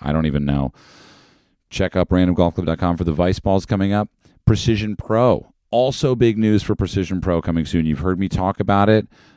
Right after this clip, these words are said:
I think I can definitively say we're gonna be launching this in the middle of August. The Random Golf Club Precision Pro rangefinder comes with free battery replacement for life. It's got a magnet on it. We're gonna get the N X nine with the R G C branding.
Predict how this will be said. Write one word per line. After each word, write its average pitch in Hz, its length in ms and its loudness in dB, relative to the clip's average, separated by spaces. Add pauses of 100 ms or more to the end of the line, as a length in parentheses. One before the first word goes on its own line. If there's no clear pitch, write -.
(120)
I - 60 -12
think 120 220 -4
I 127 120 0
can 107 140 -6
definitively 117 640 0
say 101 300 0
we're 101 120 2
gonna 92 140 0
be 85 100 0
launching 90 380 -2
this 90 120 -2
in 90 60 -4
the 80 60 -2
middle 95 400 0
of 92 80 0
August. 90 400 0
The - 80 -12
Random 104 420 0
Golf 90 320 0
Club 95 240 -2
Precision 92 480 -6
Pro 95 180 0
rangefinder 87 800 -2 (360)
comes 101 200 -4
with 90 120 -4
free 123 380 -2
battery 101 460 0
replacement 95 460 -4
for 87 120 -6
life. 92 280 -2
It's - 100 -16
got 80 140 -4
a 69 60 -4
magnet 90 500 -2
on 101 160 0
it. 101 80 -4
We're 80 100 -4
gonna 87 120 2
get 82 100 0
the 78 160 -6
N 92 120 0
X 95 200 -2
nine 90 320 -2
with 85 140 -2
the 76 160 0 (240)
R 82 160 2
G 82 200 -4
C 87 220 -4
branding. 87 500 0